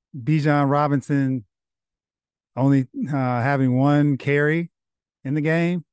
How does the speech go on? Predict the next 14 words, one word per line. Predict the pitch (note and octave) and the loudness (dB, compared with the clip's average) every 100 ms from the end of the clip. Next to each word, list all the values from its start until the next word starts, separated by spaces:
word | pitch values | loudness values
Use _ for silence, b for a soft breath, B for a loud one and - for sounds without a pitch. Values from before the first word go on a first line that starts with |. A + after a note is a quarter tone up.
| _ _ | _ _
And | C3 C3 C3 B2+ B2+ C3+ - - _ _ | -4 -2 0 0 0 -2 -4 -14 _ _
the | B2+ A#2+ | -12 -6
Falcons, | C#3 C#3+ C#3 D3 C#3 C3+ B2 - | -2 0 0 0 2 2 0 -4
Arthur | C#3 C3 C#3 | -4 -2 -2
Smith, | - C#3+ C#3+ B2+ _ _ - - | 0 2 2 -2 _ _ -8 -2
<clears throat> | D3 A#2 G2 - | 0 0 -4 -6
mentioned | C3+ C#3 B2+ C#3 | -2 -2 -2 -2
that | C3 B2 | 0 -2
he | B2 C#3 | -2 -2
was | B2+ | -2
dealing | C#3 C3+ | 0 0
with | B2+ | -2
a | A#2 | -4
headache | F#2 B2 C#3+ F3 - | -6 -2 -2 -2 -8